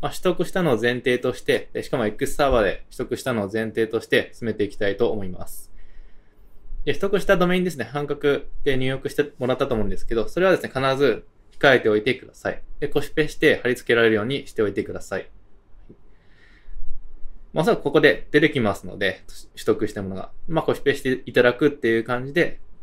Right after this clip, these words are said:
はい、進めていっていただければと思います。はい。で、まあ、コピー、コピーしたのを前提として、このサーバー管理ですね。こちらをクリックします。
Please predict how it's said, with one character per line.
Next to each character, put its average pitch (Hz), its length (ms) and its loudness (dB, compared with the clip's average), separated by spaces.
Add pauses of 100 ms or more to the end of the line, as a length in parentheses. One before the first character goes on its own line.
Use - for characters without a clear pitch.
(340)
は - 140 -6
い、 - 40 -10
進 - 140 -6
め 107 100 0
て - 300 -2 (1040)
い 113 60 -8
っ - 80 -14 (200)
て 107 140 4
い 101 80 -2
た 107 100 2
だ 101 120 0
け 107 80 0
れ 101 40 4
ば 101 100 2
と 139 100 4
思 110 80 4
い - 20 -2
ま 87 100 -6
す。 - 240 -14
は - 80 -10
い。 - 60 -16 (420)
で、 175 60 -2
ま 170 80 2
あ、 - 20 2
コ - 100 -8
ピ 240 80 -2
ー、 - 120 -4
コ 196 140 0
ピ 196 120 4
ー 139 40 4
し - 60 -2
た 123 100 0
の 113 80 0
を 104 40 -2
前 113 120 0
提 107 160 0
と 110 100 -2
し - 80 -8
て、 104 160 2
こ 113 100 2
の - 160 -2
サ 151 300 4
ー - 20 -2
バ 160 160 6
ー 160 40 0
管 165 180 2
理 104 60 -4
で 95 60 -8
す - 80 -14
ね。 101 100 -8
こ 120 100 -6
ち - 80 -4
ら 135 100 4
を 127 60 0
ク 127 80 -4
リ 110 80 2
ッ - 80 -8
ク 135 120 0
し - 120 -6
ま 85 140 -8
す。 - 280 -2